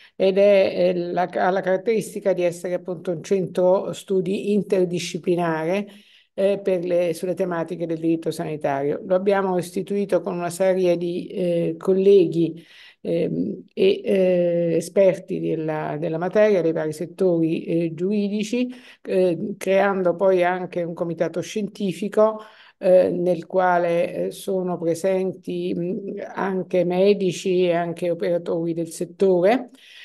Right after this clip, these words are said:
e, e, eh, una, comitato dei vari comitati di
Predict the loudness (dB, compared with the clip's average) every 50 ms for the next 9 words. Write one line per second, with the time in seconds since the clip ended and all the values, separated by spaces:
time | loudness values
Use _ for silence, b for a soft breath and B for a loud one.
0 | B B B -20 -20 -20 _ _ _ _ 0 2 2 0 -2 -6 -20 _ _ 2
1 | 4 6 6 4 2 0 -2 0 2 2 2 2 2 2 0 0 0 0 0 -2
2 | -2 -2 -4 -4 -6 -4 -2 -2 0 2 0 0 0 -2 -2 -4 -4 -2 2 2
3 | 2 2 0 -2 -6 -6 -6 -4 -2 -4 -4 -4 -6 -10 -10 -10 -8 -8 -6 -6
4 | -6 -4 -4 -4 -2 -2 -2 -4 -4 -4 -6 -8 -8 -8 -8 -6 -6 -6 -8 -10